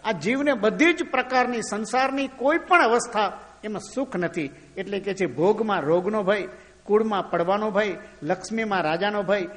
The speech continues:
માનમાં દીનતાનો ભય, બળમાં શત્રુનો ભય, રૂપથી સ્ત્રીને ભય, શાસ્ત્રમાં વાદનો ભય,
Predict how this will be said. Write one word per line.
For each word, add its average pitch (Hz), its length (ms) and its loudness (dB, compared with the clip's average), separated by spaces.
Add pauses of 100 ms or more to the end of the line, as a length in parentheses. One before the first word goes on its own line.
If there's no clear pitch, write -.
(160)
માનમાં 175 500 -4
દીનતાનો 180 480 -4
ભય, 175 220 -6 (260)
બળમાં 190 340 -2
શત્રુનો 196 500 -4
ભય, 180 240 0 (260)
રૂપથી 208 420 0
સ્ત્રીને 196 420 -2
ભય, 170 240 -4
શાસ્ત્રમાં 190 880 -4
વાદનો 170 420 -2
ભય, 185 220 -4